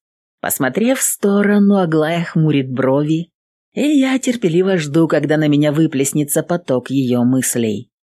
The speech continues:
«Этот поток мне бесконечно интересен». Мне интересно всё, что творится в её голове. Всегда было, твою мать. Я ведь влюбился в неё с первого взгляда, как школьник.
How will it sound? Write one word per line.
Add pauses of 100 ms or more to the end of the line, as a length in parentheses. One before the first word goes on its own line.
(240)
«Этот
поток
мне
бесконечно
интересен». (300)
Мне
интересно
всё,
что
творится
в
её
голове. (480)
Всегда
было, (160)
твою
мать. (400)
Я
ведь
влюбился
в
неё
с
первого
взгляда,
как
школьник.